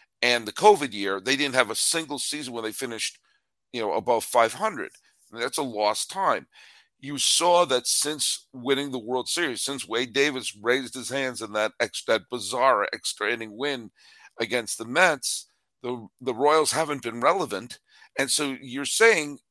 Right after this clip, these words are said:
and I agree with you, that they said, "Okay, we have to do something different now. Doing the same thing isn't gonna get us where we wanna do, th-, and we can't keep taking the victory lap."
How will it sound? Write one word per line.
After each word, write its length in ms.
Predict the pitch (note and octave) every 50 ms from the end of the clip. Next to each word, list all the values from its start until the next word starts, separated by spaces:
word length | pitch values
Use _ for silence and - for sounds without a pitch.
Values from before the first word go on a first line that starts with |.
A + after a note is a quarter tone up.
| _ _ -
and 160 | B2+ B2 A#2
I 80 | A#2 A#2+
agree 320 | B2+ B2 G#2+ B2+ F#3+ B3 C4+
with 160 | B3 C#3+ G#2
you, 240 | G2 E2 G2 A#2 - _ _ - _
that 120 | - E3 C3
they 120 | - E3+
said, 180 | - - E3 C#3 - -
"Okay, 220 | F3 - - F#3
we 100 | D#3+ E3+ E3+
have 140 | G3 D#3+ B2+
to 100 | D#3+ F3+
do 80 | E3+
something 260 | C#3+ - D#3 C#3 C3+ A#2+
different 340 | - C#3 - - - -
now. 80 | A1+ - - _ _ _ _ _ _ _ _ _ _ _ _ _ -
Doing 300 | E3+ F3+ F#3+ G3+ G3 F3+
the 80 | F3
same 420 | D3 - - - E3 D#3 E3 E3 D3
thing 520 | - - - E3 E3 D#3+ C#3+ B2 A#2 G#2+ - - - _ _ -
isn't 320 | D3+ D3 C#3 D3+ D3+ B2
gonna 180 | D3 C#3 B2+ A#2
get 220 | G#2 A2+ C#3+ C3+
us 160 | B2+ A#2+ -
where 120 | A#2+ B2+ A#2
we 100 | A#2+ A#2
wanna 280 | A2 A2+ A#2 A2+ A2+
do, 280 | G2+ - D3+ C#3+ G#2+ E2
th-, 220 | - - B2 - -
and 140 | - A#2+ A2+
we 100 | A#2+ A#2
can't 300 | - - C3+ D#3 C#3+ A#2+
keep 160 | - C3+ A#2+
taking 300 | - A#2 G#2+ - A#2 A2
the 60 | G#2+
victory 340 | G2+ - F3 - - B2+ G#2+
lap." 260 | E2+ C#2+ G1+ - -